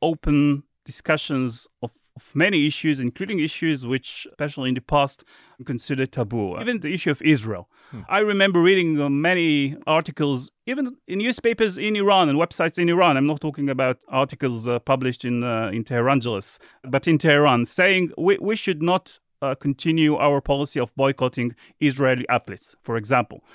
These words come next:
Speaker 1: You probably remember this issue of, uh, of the Iranian judoka Said Molai, who had to leave to Germany after, uh, uh, being, uh, banned from playing, uh, with, uh, with the Israeli, uh, judoka Sergei Muki. And you see very much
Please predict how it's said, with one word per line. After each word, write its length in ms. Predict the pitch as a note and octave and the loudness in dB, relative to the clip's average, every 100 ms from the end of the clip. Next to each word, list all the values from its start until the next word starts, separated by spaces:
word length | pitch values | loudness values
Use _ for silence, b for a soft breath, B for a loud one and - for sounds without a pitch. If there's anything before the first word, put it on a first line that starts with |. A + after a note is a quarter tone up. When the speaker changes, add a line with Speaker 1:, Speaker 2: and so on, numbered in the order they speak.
| B | B
Speaker 1:
You 60 | A#2 | -4
probably 360 | C#3+ B2 A#2+ | -2 0 0
remember 420 | A#2 A#2 B2 B2 | 0 0 0 0
this 240 | A2+ A#2 - | -4 -6 -8
issue 320 | A#2+ - A#2 | -10 -6 -4
of, 200 | G#2+ - | -4 -4
uh, 200 | G#2+ G#2+ - b b - | -4 -4 -8 b b -14
of 140 | A#2 | -10
the 100 | A2+ | -6
Iranian 640 | G2+ A2 A#2 B2 A#2+ A#2 | -4 -4 -2 0 0 -2
judoka 480 | G#2 A2+ C3 - A2 | -2 0 0 0 -2
Said 240 | - A2+ | 0 0
Molai, 440 | A#2 A#2 A#2 B2+ B2 | 0 0 0 2 0
who 140 | A2+ | -2
had 180 | A2 A#2 | -4 -6
to 140 | - A2 | -8 -8
leave 300 | A#2 A#2 A2+ | -6 -6 -8
to 80 | |
Germany 460 | A2 B2 C3 B2 A#2+ | -2 2 4 4 0
after, 460 | A2+ - A2+ G#2+ F#2+ | -2 -4 -4 -2 -4
uh, 60 | - b b b | -6 b b b
uh, 220 | - F#2+ | -12 -10
being, 340 | G#2 A2+ A2+ A2+ | -6 -4 -4 -2
uh, 400 | G#2 G2+ G2 F#2 - | -2 -2 -4 -6 -10
banned 380 | G#2+ A#2+ B2+ A2+ | -4 0 0 -2
from 160 | A2 G#2+ | -8 -6
playing, 440 | B2+ A2+ A2+ G#2+ A2 | -2 0 0 -6 -10
uh, 200 | F#2 - | -14 -10
with, 300 | A#2 A#2 G#2+ | -8 -8 -6
uh, 380 | A2+ G#2+ G2 F#2 | -4 -2 -4 -6
with 140 | - A2+ | -8 -8
the 100 | A2 | -8
Israeli, 640 | A2+ A#2+ B2 A#2+ A#2 A2 - | -4 0 2 2 -2 -4 -8
uh, 140 | A#2 | -10
judoka 420 | A2 A#2+ A#2 - A2 | -8 -6 -6 -8 -10
Sergei 300 | - A2 A#2 | -10 -6 -4
Muki. 380 | A2+ A2 D#3+ - B B B | -4 -2 -4 -4 B B B
And 200 | G#2+ F3+ | -4 -2
you 80 | F#3 | -4
see 540 | - - C4+ B3 G3 _ | -4 -4 -2 -2 -4 _
very 220 | C#3 E3 | -4 0
much 400 | A#3 G3 - - | 2 0 -2 -14